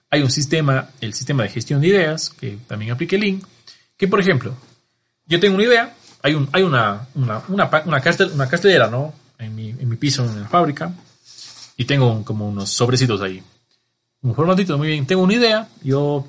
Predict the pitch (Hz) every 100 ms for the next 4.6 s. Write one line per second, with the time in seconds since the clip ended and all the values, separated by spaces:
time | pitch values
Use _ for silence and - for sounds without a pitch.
0 | - - 135 147 190 196 196 196 170 131
1 | 135 139 185 180 170 151 131 139 160 -
2 | - 107 113 - 135 143 170 160 160 -
3 | _ _ _ _ _ 131 131 120 135 117
4 | 101 - 104 98 98